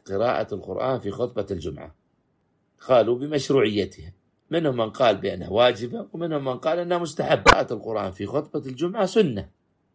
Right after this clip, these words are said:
سنة فعلها النبي صلى الله عليه وسلم، وبهذا قال الحنفية والمالكية، وهو وجه في مذهب الشافعية،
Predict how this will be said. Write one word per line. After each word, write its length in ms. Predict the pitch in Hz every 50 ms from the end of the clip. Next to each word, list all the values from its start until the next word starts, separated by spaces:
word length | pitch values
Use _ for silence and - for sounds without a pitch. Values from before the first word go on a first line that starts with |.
| _ _ _ _
سنة 460 | - - - 220 180 139 123 143 151
فعلها 460 | 147 - 190 - 147 120 120 123 127
النبي 440 | 127 120 110 104 98 127 147 165 165
صلى 160 | 151 - 135
الله 140 | 117 104 87
عليه 100 | 73 -
وسلم، 180 | - - 120 - _ _ _ _ _ _ _ _ _ _ _ _ _ _ -
وبهذا 420 | 123 123 143 160 180 165 135 127
قال 320 | - - 170 143 110 107
الحنفية 680 | 117 123 - - - 95 90 - 104 104 98 98 98 95
والمالكية، 920 | 98 92 - 73 76 78 80 78 - - 110 110 104 104 104 104 104 -
وهو 360 | - 104 104 98 95 92 104 120
وجه 300 | 123 117 - 113 104 98
في 140 | 98 98
مذهب 280 | 95 107 110 104 107 92
الشافعية، 840 | 92 - - - 92 87 87 95 90 101 127 123 117 113 107 101 -